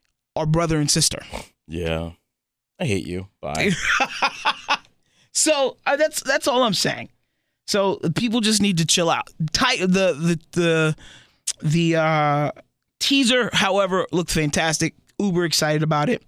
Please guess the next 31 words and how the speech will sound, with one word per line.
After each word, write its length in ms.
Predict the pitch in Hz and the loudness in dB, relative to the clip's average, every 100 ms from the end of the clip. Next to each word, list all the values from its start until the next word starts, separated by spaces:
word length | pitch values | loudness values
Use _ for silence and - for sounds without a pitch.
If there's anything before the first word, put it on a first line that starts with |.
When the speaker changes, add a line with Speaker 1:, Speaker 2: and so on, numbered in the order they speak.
| _ _ _ _ _ _ _ - | _ _ _ _ _ _ _ -6
Speaker 1:
<clears throat> 400 | - 220 214 220 | -2 -2 -2 0
Um, 380 | 190 180 170 156 | 2 4 4 2
but 200 | 147 170 | 0 0
this 180 | 226 208 | 2 2
is 200 | 226 208 | 2 2
the 100 | 202 | 0
last 280 | 196 185 202 | 2 2 2
movie 180 | 190 156 | 2 0
that 120 | 151 | 0
they're 100 | 160 | 0
gonna 180 | 156 147 | 0 0
do 120 | 147 | 0
for 160 | 147 113 | -2 -2
a 60 | |
little 220 | 135 110 180 | 0 0 0
Speaker 2:
I 40 | |
Speaker 1:
while. 80 | 196 | 2
Speaker 2:
really 200 | 208 104 | 2 2
hate 180 | 104 85 | 0 -2
you 160 | 85 | -6
right 120 | 78 69 | -8 -10
now. 320 | 80 76 - - | -12 -12 -16 -2
Speaker 1:
Why? 300 | 170 - - - _ | 0 0 -4 -10 _
Speaker 2:
Because 480 | - - 123 92 85 | -20 -8 -4 -2 -4
you're 80 | 104 | -8
probably 300 | - 139 139 | -6 -4 -4
right. 380 | 92 87 73 - _ _ _ - - | -4 -12 -14 -20 _ _ _ -16 -4
It's 140 | 453 | 0
so 160 | - 403 | 2 2
simplistic, 800 | - 349 - - 170 - 143 - | 2 2 0 0 0 0 -2 -2
though. 460 | 104 92 80 67 | -2 0 -2 -6